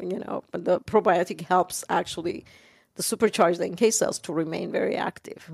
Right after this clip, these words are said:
uh, and kill, you know. Uh, so, so, uh, what we found is that the tumor shrunk almost to ten percent of the original, you know,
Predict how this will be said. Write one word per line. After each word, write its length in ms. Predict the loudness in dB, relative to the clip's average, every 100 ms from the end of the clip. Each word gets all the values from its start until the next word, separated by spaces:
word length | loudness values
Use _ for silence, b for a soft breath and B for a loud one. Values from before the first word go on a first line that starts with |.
| -12
uh, 260 | -8 -8 -8
and 260 | -8 -8 -8
kill, 360 | 0 0 0 -6 -18
you 140 | -8 -6
know. 360 | -6 -10 -14 -12 -6
Uh, 380 | -6 -6 -8 -14 b b b b b b b
so, 220 | 0 2 2
so, 460 | 4 6 4 2 -12 _ 2
uh, 180 | 4
what 300 | 4 2 2
we 100 | 0
found 440 | -6 -4 -2 0 0
is 140 | 2
that 220 | 2 2 0
the 60 |
tumor 460 | -6 -4 -2 -4 -6 -10
shrunk 600 | -14 -10 0 0 0 -4 -4
almost 380 | -2 -2 -4 -4
to 260 | -4 -2 -4 -6
ten 180 | -6 -4
percent 440 | -6 -4 -4 -6
of 100 | -6
the 100 | -6
original, 520 | -6 -8 -12 -16 -16 -20 _ -12
you 80 | -12
know, 300 | -12 -18